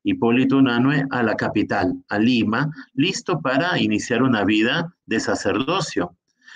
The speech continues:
Pero tal vez por influencia de su tío Pedro Pavón Salgado de Araujo, hermano de su mamá,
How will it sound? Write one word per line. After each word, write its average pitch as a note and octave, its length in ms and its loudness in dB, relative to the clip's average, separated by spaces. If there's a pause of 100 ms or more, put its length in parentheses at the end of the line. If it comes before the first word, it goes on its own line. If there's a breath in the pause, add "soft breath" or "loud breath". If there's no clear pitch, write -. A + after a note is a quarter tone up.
(240 loud breath)
Pero C#3+ 240 2
tal D#3 200 2
vez A#3 180 2
por F#3 200 0
influencia C#3+ 880 2
de G#2+ 120 0
su - 220 -2
tío D3+ 480 0 (300 loud breath)
Pedro D#3+ 340 2
Pavón B2+ 340 2
Salgado C3 460 0
de A2+ 100 2
Araujo, B2+ 760 -2
hermano B2 460 2
de G2+ 100 0
su - 180 0
mamá, A2+ 460 0